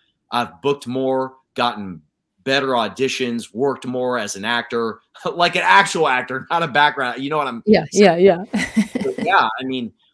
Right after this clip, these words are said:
Speaker 1: looking back, I wish I hadn't been stubborn. You know, it was the right decision to come to Atlanta to continue to pursue ministry.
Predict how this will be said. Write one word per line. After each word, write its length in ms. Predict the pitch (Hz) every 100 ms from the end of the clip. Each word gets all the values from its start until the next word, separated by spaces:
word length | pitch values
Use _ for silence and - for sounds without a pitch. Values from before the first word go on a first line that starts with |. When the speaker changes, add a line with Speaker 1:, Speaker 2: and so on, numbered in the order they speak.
| -
Speaker 1:
looking 360 | 170 165 131 110
back, 460 | 123 156 117 - - _ _ _ _ _ -
I 80 |
wish 260 | 120 135 127
I 40 |
hadn't 260 | 110 131 123
been 160 | 104 95
stubborn. 640 | - 135 143 101 87 80 _ _ _ _ _ _ _ _
You 100 | 113
know, 180 | 110 113
it 60 | 127
was 120 | 113
the 80 | 107
right 240 | 98 113
decision 400 | 104 - 117 104
to 60 | 95
come 220 | - 104
to 100 | 92
Atlanta 460 | 87 87 104 104 85
to 100 | -
continue 420 | 101 92 107 104
to 80 | 92
pursue 340 | - 85 95
ministry. 680 | 90 104 104 - 104 101 92